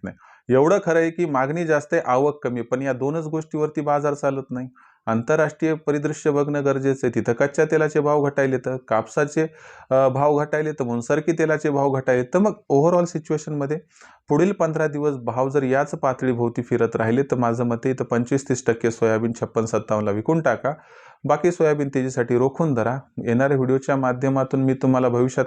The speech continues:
काय घडू शकते हे सांगतच राहील, पण आता वेळ आली की एकतरी टप्पा सोयाबीनचा विकायला काढायला पाहिजे. तर हा माझा सल्ला आहे,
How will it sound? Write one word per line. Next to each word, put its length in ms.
काय 200
घडू 140
शकते 320
हे 80
सांगतच 500
राहील, 200
पण 140
आता 280
वेळ 280
आली 320
की 240
एकतरी 300
टप्पा 340
सोयाबीनचा 600
विकायला 460
काढायला 420
पाहिजे. 380
तर 140
हा 180
माझा 320
सल्ला 340
आहे, 260